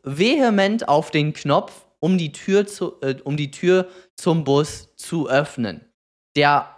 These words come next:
O, der Busfahrer O, fährt jedoch ab, ohne sie reinzulassen. Zwanzig Meter weiter ist eine Ampel. Diese zeigt rot und der Busfahrer hält an. F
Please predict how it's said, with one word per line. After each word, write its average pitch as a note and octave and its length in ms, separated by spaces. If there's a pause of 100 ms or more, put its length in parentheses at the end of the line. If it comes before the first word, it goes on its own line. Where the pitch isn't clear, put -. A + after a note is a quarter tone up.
O, C4+ 540
der C3+ 160
Busfahrer D3+ 760
O, F3+ 340 (380)
fährt G3+ 260
jedoch D#3 380
ab, - 500 (200)
ohne B3+ 340
sie G3 500
reinzulassen. B2 1040 (480)
Zwanzig B3 480
Meter G#3 380
weiter D#3 800
ist - 400
eine D3+ 460
Ampel. E3+ 460 (540)
Diese A#3+ 280
zeigt E3+ 480
rot B2+ 540 (280)
und D#3 120
der D3 100
Busfahrer F3 800
hält C#3 340
an. A#2 320 (560)
F A#3+ 380